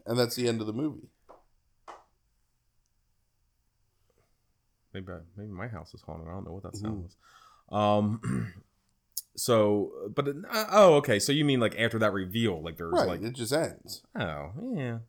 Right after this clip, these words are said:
Speaker 1: I don't know. Anyway, <laughs> Burbs is, Bur-, Burbs is a good movie. It's,
Speaker 2: Yeah.
Speaker 1: it's funny.
Speaker 2: Yeah. Um, so yeah, Night of the Creeps, really good movie.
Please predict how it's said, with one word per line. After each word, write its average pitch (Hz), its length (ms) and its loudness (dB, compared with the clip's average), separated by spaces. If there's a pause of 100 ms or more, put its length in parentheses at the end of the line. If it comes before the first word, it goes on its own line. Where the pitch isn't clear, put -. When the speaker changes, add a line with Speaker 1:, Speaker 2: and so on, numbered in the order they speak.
(120)
Speaker 1:
I - 100 -6
don't 90 240 -6
know. 76 60 -10
Anyway, 113 340 -4 (340)
<laughs> - 380 -12
Burbs 143 300 0
is, 101 80 -6 (120)
Bur-, 123 160 2 (140)
Burbs 139 200 0
is 120 80 -10
a - 20 -12
good 87 140 -6
movie. - 280 -18
It's, - 120 -4
Speaker 2:
Yeah. 127 40 -2
Speaker 1:
it's 120 120 -6
funny. 87 240 -10 (500)
Speaker 2:
Yeah. - 80 -18 (640)
Um, 117 540 6 (720)
so 190 120 4
yeah, 101 260 6 (200)
Night 139 240 2
of 131 60 2
the 110 60 -2
Creeps, - 460 -6 (840)
really 107 240 2
good 90 120 -2
movie. 80 380 -6